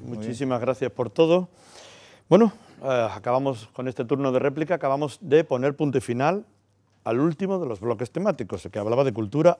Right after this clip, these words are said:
Speaker 2: ocio y turismo. Bueno, antes le llamaban sem-, simplemente petición de voto, ahora le llaman el minuto de oro, eh, le podemos buscar los calificativos que se nos ocurran, pero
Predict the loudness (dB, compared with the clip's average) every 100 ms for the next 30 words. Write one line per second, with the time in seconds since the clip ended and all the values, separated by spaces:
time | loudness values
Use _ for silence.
0 | _ _ _ 0 0 0 -4 -4 -6 -12
1 | -4 -4 -4 -8 -20 _ -20 -12 -2 0
2 | 0 0 2 2 0 -2 -4 -8 -8 -10
3 | -18 -10 -6 -4 -4 -4 -4 -4 -8 -8
4 | -6 -6 -4 2 2 2 -2 -2 -4 -6
5 | -8 -6 -6 -6 -6 -2 2 4 2 -2
6 | -8 -20 -20 -20 -12 -4 -2 -2 -2 -4
7 | -4 -6 -4 -4 -4 -8 -8 -10 -8 -8
8 | -6 -6 -6 -8 -6 -6 -4 -2 -2 -2
9 | -4 -4